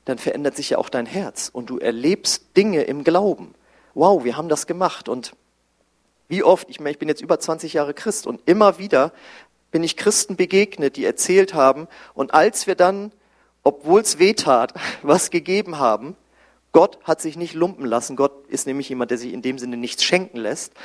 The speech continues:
sondern er prüft uns und er sieht, da ist ein Herz, da, da, da möchte ein Herz was lernen und ich werde mich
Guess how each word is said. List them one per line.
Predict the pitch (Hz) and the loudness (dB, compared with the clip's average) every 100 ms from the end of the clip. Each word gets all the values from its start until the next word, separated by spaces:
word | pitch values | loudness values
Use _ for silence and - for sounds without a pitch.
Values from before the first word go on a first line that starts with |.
| - - | -20 -10
sondern | - 135 | -6 0
er | 127 | 0
prüft | - - 294 339 - - | 0 -2 0 0 -4 -12
uns | 117 202 - - _ _ _ _ _ _ | -12 -8 -10 -10 _ _ _ _ _ _
und | - 127 | -4 0
er | 123 | -2
sieht, | 131 214 | -2 -2
da | 151 - | 0 0
ist | - | -2
ein | 147 | -6
Herz, | 139 160 175 - | -4 -4 -4 -6
da, | 139 | -6
da, | 139 - | -4 -6
da | 135 - 139 | -6 -6 -8
möchte | 135 - 143 | -6 -4 -4
ein | 131 | -2
Herz | 139 131 131 | -2 -2 -6
was | - | -6
lernen | 131 139 160 120 117 | -2 0 0 -2 -6
und | 127 | -10
ich | 110 113 | -12 -4
werde | 131 160 160 | 0 0 -2
mich | 147 156 - | -8 -10 -14